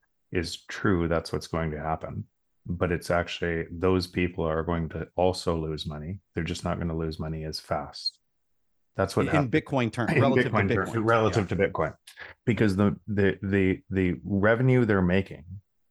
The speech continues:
Speaker 1: in dollars that are being inflated away is le-, is, is essentially Bitcoin sucking in,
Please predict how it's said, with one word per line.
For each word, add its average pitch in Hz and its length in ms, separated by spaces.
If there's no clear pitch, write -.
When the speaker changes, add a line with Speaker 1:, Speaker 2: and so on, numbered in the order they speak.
Speaker 1:
in 90 200
dollars 90 520
that 87 160
are 85 280
being 85 220
inflated 82 500
away 80 320
is 92 280
le-, 92 240
is, 90 420
is 92 180
essentially 98 480
Bitcoin 95 340
sucking 90 720
in, 90 340